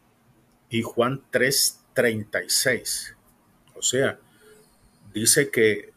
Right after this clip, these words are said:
si no crees en el Hijo, estás listo.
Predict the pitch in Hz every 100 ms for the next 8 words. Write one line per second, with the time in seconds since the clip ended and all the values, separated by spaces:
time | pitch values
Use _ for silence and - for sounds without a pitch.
0 | _ - - - - 90 90 98 139 262
1 | 247 _ _ _ - 95 156 185 151 110
2 | 165 - 233 - 117 120 160 165 -